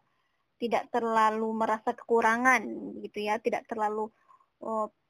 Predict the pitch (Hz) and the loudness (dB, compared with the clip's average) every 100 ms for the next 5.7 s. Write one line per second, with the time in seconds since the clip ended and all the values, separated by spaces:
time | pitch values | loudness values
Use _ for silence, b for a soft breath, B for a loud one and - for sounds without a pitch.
0 | _ _ _ 247 - 240 220 247 277 240 | _ _ _ -6 0 2 2 -2 -4 -4
1 | 214 214 - - 214 208 208 208 208 214 | 0 0 -2 -6 -4 -2 0 0 0 -2
2 | 214 214 - _ _ 247 226 240 226 220 | -2 -4 -10 _ _ 0 2 2 -4 -6
3 | 226 220 240 254 202 220 208 226 214 214 | -6 -2 -4 -2 -6 -2 -4 -4 -6 -8
4 | 208 208 208 - 220 - - 208 208 208 | -6 -2 -2 -2 -10 -8 -6 -4 -4 -4
5 | 208 220 202 196 202 202 196 | -6 -6 -10 -10 -10 -8 -8